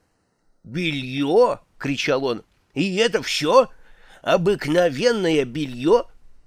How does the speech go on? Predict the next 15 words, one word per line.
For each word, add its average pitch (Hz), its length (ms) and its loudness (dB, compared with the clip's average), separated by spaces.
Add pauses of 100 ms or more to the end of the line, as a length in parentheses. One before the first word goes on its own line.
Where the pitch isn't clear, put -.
(760)
Он 175 180 -2
аж 170 160 0
трясся 135 640 0
от 127 80 -2
бешенства. 127 680 -6 (760)
«По-моему, 175 460 -4
там 202 300 0
есть 226 360 -6
еще 240 240 -4
сухари», 143 640 -2 (240)
еле 131 320 -4
слышно 151 420 -6
подсказал 131 560 -4
Два 117 220 -2
Цветок. - 500 -10